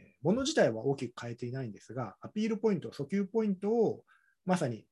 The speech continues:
メディアが取り上げやすいような、取り上げたくなるような形に変えることによって、えー、全国ネットのテレビのゴールデンタイムに取り上げられたなんていう経験があります。なので、いい商品を作る、いいサービスを作るというのはもちろん基本なんですけども、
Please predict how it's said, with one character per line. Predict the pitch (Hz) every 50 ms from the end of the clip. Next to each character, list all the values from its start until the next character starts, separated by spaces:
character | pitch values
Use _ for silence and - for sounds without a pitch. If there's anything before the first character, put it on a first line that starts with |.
| _ -
メ | 151 175
デ | 151 127
ィ | 123 123
ア | 160
が | 190 185
取 | - 135 135 135
り | 139
上 | 131 123
げ | 131 127 120 - _ _ _ -
や | 117 110
す | - 190
い | 185 123
よ | 107 101 -
う | -
な、 | - _ _
取 | - 135 135
り | 135
上 | 127
げ | 123 120
た | - - 254 247
く | - 165
な | 156 160
る | 156 143
よ | 135 131 127
う | 139
な | 165 175
形 | - 139 - 131 120 - 131
に | 127 123 -
変 | 139 139
え | 139
る | 147
こ | 147 - -
と | 196
に | 202 202
よ | 196 196
っ | 196 - _ _
て、 | - 285 277 196 - - _ _ _ _ _ _ _ _ _ _ _ _ _ _
え | - 107 104
ー、 | 95
全 | 147 143
国 | 123 113 135 127
ネ | 123 120
ッ |
ト | - 104
の | 101 95
テ | - - 135
レ | 113 110
ビ | 104 107
の | 139 180 165
ゴ | 117 120 123
ー | 117
ル | 113
デ | 113
ン | 113 98
タ | 120
イ | 110
ム | 95 92
に | 92 87
取 | - - 113 117
り | 107
上 | 110
げ | 120 113
ら | 110
れ | 104 -
た | - - _ -
な | 175 175
ん | 175
て | 185
い | 185
う | 170
経 | - 160 143
験 | 123 131 120 113
が | 104 -
あ | - 104
り | 101
ま | 92 92 -
す。 | - - _ _ _ _ _ _ _ _ _ _ _ _ _ _ _ _ -
な | 233 233
の | 208 185
で、 | 185 214 180 - - _ _ _ _ _ _ _ _ -
い | 269 269
い | 262
商 | - 151
品 | - 117 110 95
を | 90
作 | - - 120
る、 | 101 - -
い | 185
い | 170
サ | - 147
ー | 123
ビ | 110 107
ス | - 110
を | 95 -
作 | - -
る | 120 104
と | - 107
い |
う | 101
の | 98
は | 110 135
も | 151
ち | - 269
ろ | 233
ん | 165 117
基 | 117 110
本 | 127 139 135
な | 139 147 139
ん | 113
で | 95
す | - -
け | - 95
ど | 95 107
も、 | 127 120 104